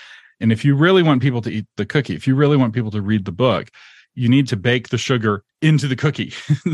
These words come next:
It's, the cookie itself has to taste good. You need to write a book that resonates with readers, which means knowing who your readers are and crafting the book to be the kind of book not,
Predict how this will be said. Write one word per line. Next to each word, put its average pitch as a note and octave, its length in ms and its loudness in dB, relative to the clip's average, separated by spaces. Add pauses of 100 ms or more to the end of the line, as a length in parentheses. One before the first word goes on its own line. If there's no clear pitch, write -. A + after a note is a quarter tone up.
It's, C#3 260 -6
the C#3 360 0
cookie F3 280 0
itself C3 400 0
has A#2 220 -4
to A2 100 -16
taste A2+ 400 0
good. F2 300 -4 (540)
You G#2 80 2
need G#2+ 160 4
to G#2+ 100 -2
write G#2 260 2
a G2 60 0
book F#2 220 -4
that - 120 -8
resonates F2+ 580 -4
with F2 200 -8
readers, G2 380 -2
which F2+ 160 -8
means F#2 240 0
knowing G#2 400 4
who D#2+ 100 -4
your F#2+ 160 -4
readers F2+ 360 -6
are E2 300 -4 (500)
and F2+ 360 -6 (120)
crafting B2+ 580 0
the G2+ 80 2
book C3+ 320 -2
to - 80 -10
be A2+ 140 -2
the G#2+ 80 -2
kind A2+ 240 -2
of F#2+ 40 -8
book G2+ 160 -6
not, G#2 160 -2